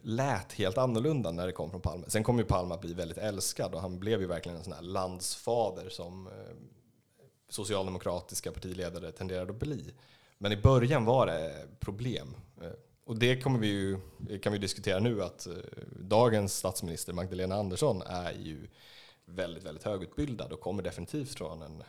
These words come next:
akademisk elit. Eh, hon är gift med en professor på Handels. Hon har själv, eh,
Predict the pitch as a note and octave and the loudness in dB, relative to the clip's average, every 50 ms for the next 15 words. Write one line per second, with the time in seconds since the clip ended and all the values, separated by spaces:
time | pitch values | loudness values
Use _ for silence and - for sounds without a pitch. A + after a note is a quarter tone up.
0 | - - - - - F#2+ F#2+ F#2+ F2+ F2+ F2+ E2+ - - F#2+ A2+ C#3 C3 - B2+ | -14 -14 -10 -8 -6 -4 -4 -4 -4 -4 -4 -6 -8 -6 -6 -4 -4 -6 -8 -12
1 | - - - - - - - - - - - - - - _ - F2+ E2+ D#2+ F2 | -14 -16 -18 -20 -20 -20 -20 -20 -20 -20 -20 -20 -20 -20 _ -8 -6 -4 -4 -4
2 | F#2 F2+ F2 F2+ F2+ E2+ - - - - - E2+ D#2 D#2+ E2+ E2 D#2+ - D#2+ - | -4 -4 -4 -6 -8 -8 -8 -10 -12 -10 -8 -6 -6 -4 -6 -6 -8 -10 -10 -8
3 | - D2+ - - - - C2+ - - - - - D#2+ D2+ D#2 D#2+ D#2+ E2 D#2 E2 | -8 -6 -6 -6 -6 -6 -6 -8 -10 -10 -8 -6 -6 -6 -6 -6 -6 -8 -8 -8
4 | D#2 D2+ D#2+ D#2 - - - - - - - - _ _ - - F#2 E2+ D#2 - | -8 -10 -10 -10 -8 -6 -6 -6 -8 -10 -14 -20 _ _ -14 -10 -10 -10 -10 -10
5 | - - E2+ E2+ E2 E2+ E2 E2 E2+ E2+ E2 | -8 -4 -4 -4 -4 -4 -8 -10 -12 -14 -14